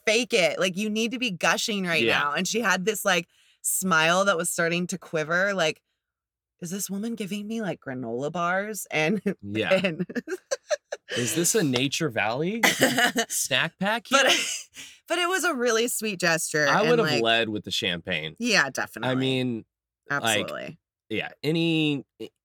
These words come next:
Speaker 2: any care package like that must include
Speaker 1: <laughs>
Speaker 2: some champagne or some rosé, in my humble opinion.
Speaker 1: Yeah, for sure. Um, but then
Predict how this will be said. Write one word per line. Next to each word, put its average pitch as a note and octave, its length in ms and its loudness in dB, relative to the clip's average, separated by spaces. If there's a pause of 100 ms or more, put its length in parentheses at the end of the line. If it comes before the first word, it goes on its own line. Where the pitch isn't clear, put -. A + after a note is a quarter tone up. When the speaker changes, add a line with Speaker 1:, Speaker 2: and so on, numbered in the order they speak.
(200)
Speaker 2:
any F3 360 0
care A#2+ 320 -2
package A#2+ 440 -4
like G#2 240 -2
that G#2 240 0
must G2+ 320 -6
include F#2 800 -4 (300)
Speaker 1:
<laughs> - 320 -20
Speaker 2:
some G#2+ 220 -4
champagne G2 840 -2
or G2 80 -6
some G2+ 180 -6
rosé, F2+ 680 -2
in G2+ 100 -8
my F2+ 180 -4
humble E2 260 -10
opinion. D2 420 -18
Speaker 1:
Yeah, F#3 300 -2 (140)
for G#3 100 -8
sure. C3+ 380 -6 (640)
Um, F3 640 2 (320)
but G3+ 240 0
then A#3 640 2